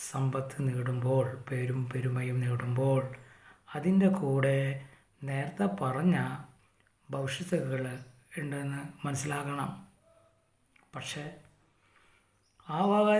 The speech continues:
സൂക്ഷ്മത്തിലുള്ള രഹസ്യങ്ങളൊന്നും അറിയാത്ത ജീവന്മാർ ഇവിടെ ലൗകിക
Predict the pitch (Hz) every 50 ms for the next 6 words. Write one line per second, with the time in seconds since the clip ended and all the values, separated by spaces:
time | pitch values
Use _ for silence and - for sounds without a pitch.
0 | 214 - 233 - - - - - - - - 156 151 135 - 180 180 196 196 202
1 | 214 170 151 139 131 123 123 123 123 131 147 175 180 - - - - _ _ _
2 | - - - 151 151 151 165 160 - - 190 196 208 208 202 185 175 175 175 175
3 | 165 147 135 131 139 175 175 165 131 - 143 127 123 131 131 151 180 170 156 143
4 | 127 123 120 123 127 123 123 123 - - - - - - _ _ _ - 139 131
5 | 135 135 135 143 151 151 - - - _ _ _ _ _ _ _ _ _ _ _
6 | _ _ _ _ _ _ - - 147 147 147 151 151 175 180 180 190